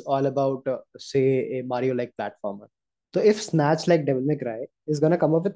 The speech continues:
Mario like platformer, is it gonna work? Is it what the player is expecting me to that? मैं क्या एक्सपीरियंस प्रोवाइड कर रहा हूँ? तो ये चीज़ की अलग-अलग mechanism हमारे तरह से कैसे implement होगा? The most important thing is what we want to say।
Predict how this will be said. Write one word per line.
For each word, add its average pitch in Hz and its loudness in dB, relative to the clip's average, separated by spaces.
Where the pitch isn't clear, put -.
Mario 135 0
like 147 -4
platformer, 117 -8
is 165 4
it 214 0
gonna 226 2
work? 247 0
Is 139 -2
it 196 2
what 185 -2
the 247 0
player 147 0
is 214 0
expecting 208 -6
me 185 -2
to 175 -2
that? 160 -2
मैं 208 0
क्या 202 4
एक्सपीरियंस 160 2
प्रोवाइड 123 -4
कर 110 -14
रहा 104 -14
हूँ? 107 -16
तो 269 4
ये 175 6
चीज़ 247 2
की 233 0
अलग-अलग 185 4
mechanism 139 -2
हमारे 151 2
तरह 175 4
से 160 -4
कैसे 143 -4
implement 117 -12
होगा? 110 -14
The 143 2
most 160 0
important 165 0
thing 165 2
is 180 -4
what 151 2
we 147 -2
want 127 -4
to 113 -12
say। 107 -14